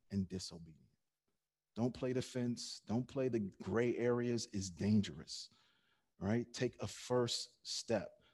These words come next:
Ephesians chapter four, which Tim read earlier, says that the whole body, each member, would grow up in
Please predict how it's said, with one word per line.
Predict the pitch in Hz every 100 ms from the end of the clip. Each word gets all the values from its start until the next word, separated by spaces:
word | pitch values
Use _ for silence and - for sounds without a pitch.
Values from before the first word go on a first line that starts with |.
| _ -
Ephesians | - 151 131 120
chapter | 131 107 117
four, | 147 139
which | 117 - -
Tim | - 143 123
read | 120 -
earlier, | 139 147 127 113 113 - - _ _ _
says | - 143 131 113
that | 120 117
the | 117
whole | 151 160
body, | 147 160 123 113 131
each | 156 -
member, | 147 160 107 117 - - _ _ _ _ -
would | 113 98
grow | 90 120 147 160 - 143
up | 135 - - 123
in | 120